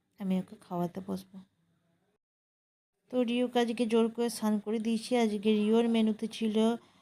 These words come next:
সব সবজি দিয়ে ডাল, ভাত, মাছ ভাজা, আহ,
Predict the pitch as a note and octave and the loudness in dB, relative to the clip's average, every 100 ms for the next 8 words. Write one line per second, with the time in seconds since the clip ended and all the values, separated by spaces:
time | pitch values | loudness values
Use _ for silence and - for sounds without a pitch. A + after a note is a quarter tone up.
0 | _ _ A3+ A3+ A3+ G#3 F#3 G3 G3 G#3 | _ _ -4 -2 0 -2 -2 -4 -2 0
1 | G#3 G3+ F#3+ G3 F#3+ G3 G#3+ - F3+ F3+ | 2 2 2 4 4 4 0 -4 -4 0
2 | F#3+ G#3+ _ F#3+ F3+ F3+ F#3 G#3 G3+ G#3 | 0 -2 _ -8 -4 -2 -2 -2 -4 -4
3 | G3+ F#3+ G#3+ A#3 - - - - - - | -4 0 0 0 -6 -20 -20 -20 -16 -8